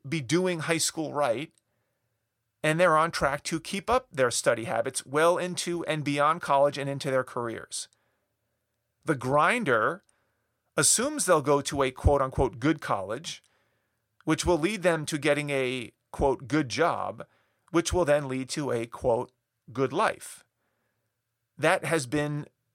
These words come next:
the promise, the contract for years, right? Well, now that most colleges on this path cost sixty-five to eighty-five thousand dollars a year, maybe that math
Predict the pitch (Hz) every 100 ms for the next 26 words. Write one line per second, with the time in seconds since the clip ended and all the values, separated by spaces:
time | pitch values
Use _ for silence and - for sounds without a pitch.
0 | _ - - - 208 160 131 - 151 -
1 | 208 254 - 123 127 - 160 196 269 113
2 | - - - 185 - _ _ _ _ _
3 | _ _ _ _ _ _ _ _ _ 151
4 | 175 175 - _ 139 170 254 240 196 190
5 | - 175 175 160 151 127 147 139 135 -
6 | - 107 110 - - 170 156 147 - -
7 | _ _ _ _ _ _ _ _ - -
8 | 214 - 175 - 151 151 - 160 156 151
9 | 151 143 143 139 127 131 123 120 120 208
10 | 180 113 131 - _ _ _ _ _ _
11 | _ - 131 143 247 269 226 165 175 185
12 | 185